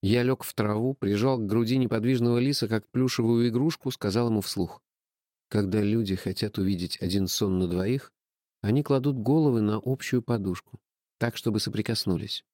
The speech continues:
Это я худо-бедно умею, друг научил. Спасибо ему. Считается, что тот, кто проводит ритуал, приглашает второго в своё сновидение. На практике это не всегда так, но мы с тобой всё-таки попробуем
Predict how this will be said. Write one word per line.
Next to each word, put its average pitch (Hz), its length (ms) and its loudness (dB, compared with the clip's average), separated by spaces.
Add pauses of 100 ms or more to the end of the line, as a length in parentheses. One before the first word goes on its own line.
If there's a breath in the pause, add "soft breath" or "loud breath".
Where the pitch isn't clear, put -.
(420)
Это 151 240 0
я 143 160 4
худо-бедно 110 600 0
умею, 90 420 -2 (120)
друг 110 240 0
научил. 90 460 -4 (320)
Спасибо 95 460 -2
ему. 82 260 -2 (380 soft breath)
Считается, 139 680 0
что 113 240 -4
тот, 123 320 -2
кто - 180 -4
проводит 98 460 -2
ритуал, 101 480 -2 (280 soft breath)
приглашает 117 580 0
второго 120 420 0
в - 80 -6
своё 104 300 2
сновидение. 92 720 -2 (400)
На 104 160 0
практике 127 520 -2
это 120 280 -2
не 117 80 2
всегда 117 340 0
так, - 320 -2
но 120 160 2
мы 139 160 4
с 131 80 0
тобой 117 300 2
всё-таки - 400 -6
попробуем 101 560 -2